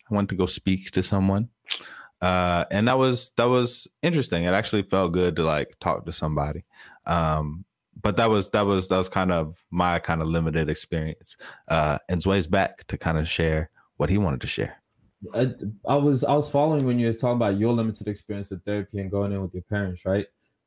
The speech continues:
Speaker 2: Um, this you could consider my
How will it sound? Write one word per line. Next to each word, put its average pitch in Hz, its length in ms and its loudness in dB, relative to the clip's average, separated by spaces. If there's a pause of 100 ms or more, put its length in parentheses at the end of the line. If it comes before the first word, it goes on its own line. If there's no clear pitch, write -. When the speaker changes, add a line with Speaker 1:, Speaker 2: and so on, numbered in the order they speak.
(120)
Speaker 2:
Um, 92 360 -4 (600)
this 156 280 2 (300)
you 123 140 -2
could 123 180 -4
consider 113 460 -2
my 110 360 0